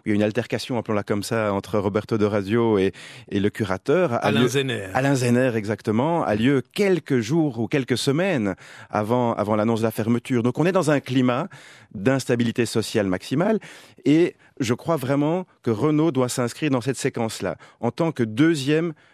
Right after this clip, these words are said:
Speaker 1: fermeture, coup sur coup, et surtout, si je puis me permettre, on passe là de la Wallonie à la Flandre, on est dans le même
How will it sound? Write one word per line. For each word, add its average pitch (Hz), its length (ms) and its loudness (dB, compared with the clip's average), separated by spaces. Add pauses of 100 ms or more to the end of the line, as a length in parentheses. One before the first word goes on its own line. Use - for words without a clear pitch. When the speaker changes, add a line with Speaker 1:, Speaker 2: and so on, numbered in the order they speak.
(120)
Speaker 1:
fermeture, 139 840 0
coup 185 160 -2
sur 135 260 -2
coup, 160 300 0 (360)
et 208 120 4
surtout, - 520 -4
si - 140 -6
je - 80 -8
puis 120 120 0
me 117 60 2
permettre, 120 520 -2 (460)
on 117 140 0
passe 139 340 -2
là 135 280 0 (220)
de 90 80 -4
la 92 160 2
Wallonie 117 600 -2 (340)
à 101 100 0
la 92 80 0
Flandre, 110 580 -6
on 98 220 0
est 131 240 2
dans 101 280 -4
le 107 140 0
même 113 380 0